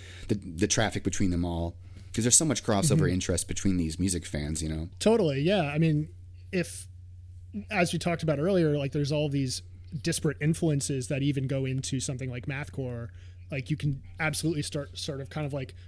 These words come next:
Speaker 2: pull apart those strands and see where they lead into all these other extreme types of genres.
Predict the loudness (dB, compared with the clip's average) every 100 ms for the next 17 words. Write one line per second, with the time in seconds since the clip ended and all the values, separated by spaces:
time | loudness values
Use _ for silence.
0 | -4 4 6 6 4 2 2 2 0 0
1 | 2 2 0 -2 -4 -2 0 0 -2 -4
2 | -6 -2 0 0 -2 -4 -4 -4 -4 -4
3 | -4 -4 -4 -8 -10 -16 -16 -16 -16 -8
4 | -4 0 2 2 2 2 0 -4 -4 -6
5 | -4 -4 -4 -6 -8 -10